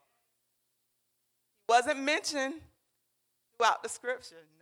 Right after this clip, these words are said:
No God, nowhere, it wasn't mentioned. But can you see him? Can you see him? Yeah. So the fact that Esther, she was afraid,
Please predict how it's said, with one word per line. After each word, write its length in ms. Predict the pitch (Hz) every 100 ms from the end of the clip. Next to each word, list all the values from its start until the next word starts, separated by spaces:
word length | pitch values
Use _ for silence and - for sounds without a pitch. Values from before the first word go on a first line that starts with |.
| 170
No 160 | 190
God, 380 | 196 196 226 214
nowhere, 520 | 220 226 226 240 220
it 100 | 196
wasn't 320 | 190 202 220 220
mentioned. 440 | 247 254 202 175 _ _ _ _ -
But 180 | 185 190
can 200 | 214 208
you 100 | 214
see 240 | - 262
him? 240 | 269 294 - _ _ _ _ _ _ - - 539 571 - _ _ _ _ _ -
Can 220 | 247 247
you 80 | 247
see 260 | 254 254
him? 220 | 262 269 285 - - - _ _ _ _ _ _ _ _ _ _ _ _ _ _ _
Yeah. 180 | 156 131 147 _ _ _ _ _ _ _ _ _ _ _ _ _ _ _ _ _ _ _ _ -
So 460 | 220 202 165 - _ _ _ _ _ _ _ _ _ _ _ -
the 80 | 220
fact 360 | - 247 247
that 160 | 214 202
Esther, 560 | 208 240 - 175 170 165 180 - _ _ _ _ _ -
she 120 | 277
was 180 | 233 -
afraid, 720 | 151 - 202 226 240 240